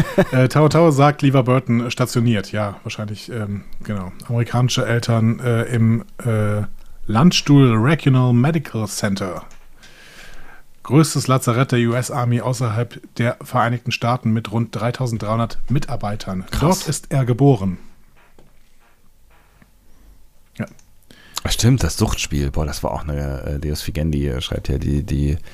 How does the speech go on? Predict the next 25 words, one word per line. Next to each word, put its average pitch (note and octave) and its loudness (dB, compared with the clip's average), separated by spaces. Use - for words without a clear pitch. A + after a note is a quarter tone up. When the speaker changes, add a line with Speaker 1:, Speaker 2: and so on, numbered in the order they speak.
Speaker 2:
äh, D2+ 4
diese, D2+ 4
diese D2+ 0
Serie, D#2+ 6
wo E2 2
sie, D#2+ 4
äh, D#2 0
diese D#2 -6
Serie, D2+ -4
diese D#2 0
Folge, F2 2
wo E2 0
sie D#2 0
alle D2+ 0
diese, D2+ -2
diese, D2 -2
ähm, D2 0
Amazon, D#2 2
nicht C#2 -2
Amazon, D2+ -2
Google F#2+ 4
Glasses D#2+ 0
anhaben C#2+ -2
und, - -6
äh, D2 0